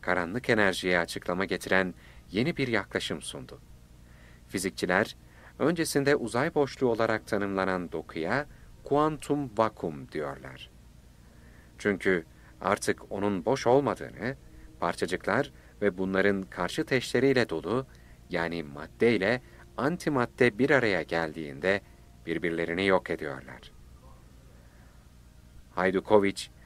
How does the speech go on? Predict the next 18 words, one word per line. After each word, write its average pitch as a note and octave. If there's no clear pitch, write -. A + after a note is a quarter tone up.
madde G#2
ve G2+
antimaddenin A2
sadece B2
zıt G#2+
yüke A#2+
sahip F#2
olmadığını, F#2+
kütle -
çekimsel C3+
olarak C3
da C3+
zıt A#2+
özellikler A#2+
taşıyabileceklerini F2+
söylüyor. -
Haydukovic'e F2
göre E2+